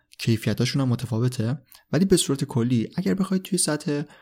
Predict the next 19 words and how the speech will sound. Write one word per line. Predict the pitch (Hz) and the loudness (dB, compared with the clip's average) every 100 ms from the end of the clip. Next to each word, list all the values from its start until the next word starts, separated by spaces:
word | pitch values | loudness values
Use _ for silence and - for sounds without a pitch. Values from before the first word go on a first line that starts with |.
| _ 123 | _ -2
بالای | 113 110 113 143 | 2 4 4 4
ضبط | 123 110 101 107 | 4 2 0 0
رو | |
انجام | 107 107 110 | 0 0 0
بدید، | 113 160 196 | 2 2 4
نیازتون | 151 139 156 - 151 | 2 2 -2 -4 -6
رو | |
کاملاً | - 113 107 110 113 127 - _ - | -2 0 0 0 0 -4 -8 _ -2
برآورده | 107 101 95 92 - | 0 2 0 0 -4
می‌کنن. | - - - - _ _ _ _ _ _ - | -6 -6 -10 -14 _ _ _ _ _ _ -10
خب، | - 104 - _ | -4 -4 -6 _
این | 185 214 | 2 4
از | 208 156 | 4 4
معرفی | 135 123 123 165 | 4 4 2 0
ابزارهایی | - 120 113 117 120 135 | 2 2 2 2 2 2
برای، | 131 113 120 127 | 0 0 2 0
اه، | 127 - - - - 110 | -2 -8 -20 -8 -2 0
ضبط | 107 117 117 131 | 2 2 2 -2
صدا. | - 117 - | -2 -2 -6